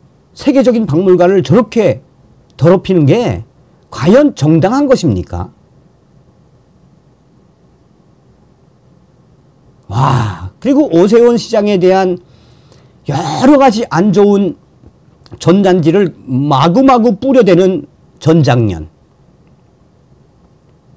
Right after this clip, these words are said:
한마디로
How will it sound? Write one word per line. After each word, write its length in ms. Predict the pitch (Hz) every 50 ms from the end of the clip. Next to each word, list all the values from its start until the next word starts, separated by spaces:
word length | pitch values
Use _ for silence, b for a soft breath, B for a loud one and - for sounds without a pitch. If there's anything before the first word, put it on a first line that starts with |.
| _ _ _ _ _ _ _ _ _ _ _ _ _ _ _ _ _ _ _ _ _ _ _ _ _ _ _ _ _ _ _ _ _ _ _ _ _ _ _ _ _ _ _
한마디로 800 | - - 285 320 311 302 254 240 240 302 302 262 170 113 85